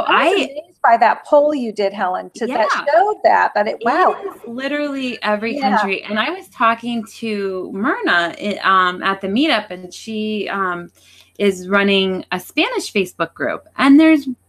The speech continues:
Speaker 2: only two. There's only two, and there's not really a lot of YouTube,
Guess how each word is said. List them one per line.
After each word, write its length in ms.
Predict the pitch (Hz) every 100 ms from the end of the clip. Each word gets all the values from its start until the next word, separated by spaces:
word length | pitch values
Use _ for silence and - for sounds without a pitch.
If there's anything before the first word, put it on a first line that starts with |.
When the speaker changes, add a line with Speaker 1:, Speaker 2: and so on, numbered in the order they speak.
| _ -
Speaker 2:
only 400 | 311 339 349 339
two. 600 | - 359 339 175 - - _ _
There's 180 | 226 233
only 220 | 254 277
two, 500 | 277 - 277 277 269 -
and 200 | 220 220
there's 360 | 214 208 196
not 320 | 214 226 320 370
really 180 | 349
a 80 | 302
lot 200 | 254 240
of 60 | 233
YouTube, 680 | 226 240 - 226 202 180